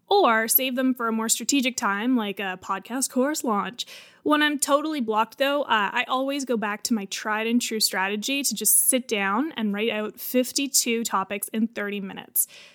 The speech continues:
They're not all gonna be great, and some might never see the light of day, but by writing down fifty-two very rapidly, I can prove to myself that there's plenty to talk about.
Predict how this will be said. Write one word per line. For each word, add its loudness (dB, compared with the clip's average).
They're 0
not 6
all 4
gonna -2
be -2
great, 0
and -6
some 4
might -6
never 4
see 2
the -2
light 2
of 0
day, 0
but -6
by -10
writing 0
down -6
fifty-two 2
very -8
rapidly, -2
I -6
can -8
prove 0
to 0
myself 0
that -4
there's -8
plenty 2
to 2
talk -2
about. -10